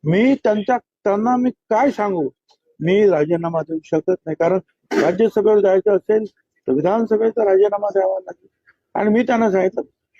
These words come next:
"एक दोन वर्ष द्या मला, काय, मी जातो, तोपर्यंत माझ्या मतदारसंघात मी ते स्थावर सरळ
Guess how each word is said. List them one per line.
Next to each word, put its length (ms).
"एक 160
दोन 220
वर्ष 200
द्या 260
मला, 240
काय, 120
मी 120
जातो, 340
तोपर्यंत 440
माझ्या 200
मतदारसंघात 720
मी 160
ते 340
स्थावर 340
सरळ 300